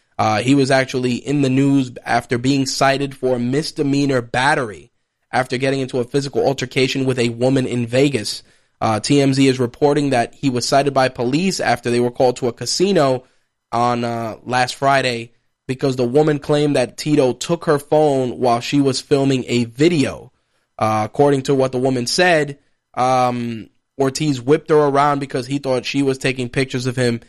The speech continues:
She told the site that she was scared for her life. Uh, police ended up speaking to both parties, and then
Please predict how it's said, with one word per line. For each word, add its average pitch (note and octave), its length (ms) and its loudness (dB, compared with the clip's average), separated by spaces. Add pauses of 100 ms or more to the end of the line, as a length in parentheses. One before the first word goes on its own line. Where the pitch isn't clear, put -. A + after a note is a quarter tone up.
(220)
She C3+ 240 2
told C3+ 260 2
the B2+ 100 -2
site C3 300 2
that A#2+ 80 -6
she C3+ 140 -2
was A#2 180 -2
scared C3+ 580 0
for B2+ 400 2
her A#2+ 440 0
life. A#2 680 -6 (400)
Uh, A2 140 2
police C3 340 2
ended C3 200 2
up A#2 60 -2
speaking B2+ 340 -4
to A#2+ 100 -6
both A#2 320 0
parties, D#3 460 2
and A#2 140 -8
then A#2 260 -8